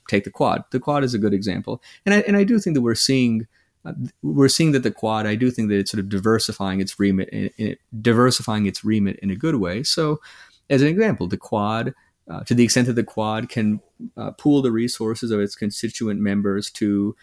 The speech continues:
uh, expand access to covid nineteen vaccines, that's good. Uh, to the extent that the four countries can pool their resources to help Southeast Asia accelerate decarbonization efforts,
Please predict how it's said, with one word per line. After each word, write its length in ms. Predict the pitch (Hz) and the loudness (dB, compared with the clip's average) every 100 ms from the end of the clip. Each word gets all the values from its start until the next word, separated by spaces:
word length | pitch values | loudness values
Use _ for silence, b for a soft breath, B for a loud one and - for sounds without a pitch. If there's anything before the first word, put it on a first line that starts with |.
| b b - | b b -16
uh, 140 | 101 - | -14 -8
expand 580 | 120 - 104 107 107 107 | -4 -2 -2 0 -2 -2
access 360 | 104 104 - | -4 -4 -8
to 100 | 107 | -10
covid 280 | 101 107 104 | -2 0 0
nineteen 380 | 98 101 - 196 | -2 -2 0 0
vaccines, 480 | 92 - 82 87 - | 0 -4 -6 -8 -8
that's 180 | 120 123 | -6 -4
good. 280 | - - - _ b _ - | 0 0 -2 _ b _ -10
Uh, 240 | 85 92 | -6 -6
to 120 | 104 | 0
the 100 | 110 | 2
extent 380 | 104 - 110 110 - | 2 0 -2 -2 -4
that 320 | 104 101 101 - - - | -4 -4 -6 -12 -20 -12
the 120 | 113 | -6
four 240 | - 110 | 0 0
countries 380 | 107 107 110 101 | 0 -4 -4 -4
can 120 | 101 | -4
pool 200 | 101 113 | 0 0
their 180 | 110 104 | 2 4
resources 640 | 104 104 107 104 - 104 | 2 0 -2 -4 -4 -6
to 80 | 101 | -6
help 320 | 92 104 104 b b b | -4 -4 -6 b b b
Southeast 460 | - 110 104 110 - | 0 2 4 2 0
Asia 420 | 104 104 104 104 | 0 0 0 -2
accelerate 480 | 101 - 104 104 101 | -2 -2 0 2 2
decarbonization 760 | 107 - 98 104 101 95 - 104 | 0 -2 -2 -2 0 -2 -2 -6
efforts, 300 | 107 104 | -4 -8